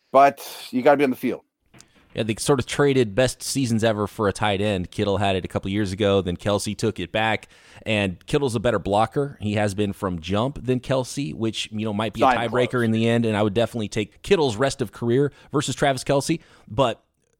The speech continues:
Speaker 2: you, you can't argue with what Travis Kelce has done and how good he is in that Chiefs offense.
Speaker 1: Right, and e-,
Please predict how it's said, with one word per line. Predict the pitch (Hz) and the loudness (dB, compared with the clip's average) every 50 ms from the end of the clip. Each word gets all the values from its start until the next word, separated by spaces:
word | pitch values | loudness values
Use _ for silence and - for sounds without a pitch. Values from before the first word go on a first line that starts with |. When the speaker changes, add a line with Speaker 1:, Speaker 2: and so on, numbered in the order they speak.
| _ - | _ -8
Speaker 2:
you, | 131 127 | -6 -6
you | 127 123 123 | -4 -4 -2
can't | - 135 117 101 | -2 0 0 2
argue | 101 95 85 90 85 | 0 0 0 -2 -4
with | 82 78 - | -4 -2 -2
what | 92 85 78 - _ - | -2 -2 -2 -4 _ -6
Travis | - 104 82 73 - | -6 -4 -4 -4 -4
Kelce | - 85 80 - - | -4 -4 -4 -4 -6
has | 80 73 78 | -8 -6 -4
done | - 82 80 76 | -4 -4 -4 -4
and | 73 | -4
how | 76 85 85 | -6 -6 -2
good | 76 101 95 | 0 0 0
he | 82 78 | 0 -2
is | 73 69 73 | -4 -4 -6
in | 76 | -8
that | 73 67 - | -8 -10 -10
Chiefs | - - 98 82 - - | -8 -8 -6 -6 -6 -4
offense. | 80 76 78 - - - - - - _ _ _ _ _ _ _ _ _ - | -4 -4 -4 -6 -10 -14 -16 -20 -20 _ _ _ _ _ _ _ _ _ -4
Speaker 1:
Right, | 120 139 131 120 104 - - | 2 4 4 4 2 0 -4
and | 113 120 127 127 139 135 131 120 113 - _ _ _ _ _ _ _ _ _ - | -4 -2 0 2 2 2 2 0 -4 -6 _ _ _ _ _ _ _ _ _ -14
e-, | - 147 165 | -14 -14 -12